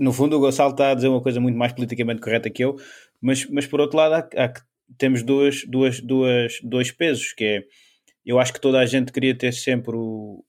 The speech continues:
o Samuel, pá, queríamos até sonhar com o Tomás Laranjeira e que joga no Berrive, mas quer dizer, é preciso dinheiro. Eh,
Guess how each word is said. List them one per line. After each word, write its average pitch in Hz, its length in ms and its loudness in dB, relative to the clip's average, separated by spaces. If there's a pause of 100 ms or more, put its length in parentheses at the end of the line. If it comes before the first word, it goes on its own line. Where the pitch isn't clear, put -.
(220)
o 107 440 -10
Samuel, 127 800 0
pá, 101 340 2
queríamos 123 380 0
até 120 560 2 (600)
sonhar 123 380 0
com 123 100 -8
o 120 40 -6
Tomás 123 260 2
Laranjeira 120 680 0
e 113 760 -8
que - 80 -16
joga 117 280 0
no 110 120 -2
Berrive, 131 420 -2 (500)
mas 123 180 -2
quer 143 120 2
dizer, 131 400 2 (440)
é 135 80 2
preciso 147 280 -2
dinheiro. 165 320 0 (1200)
Eh, 123 300 0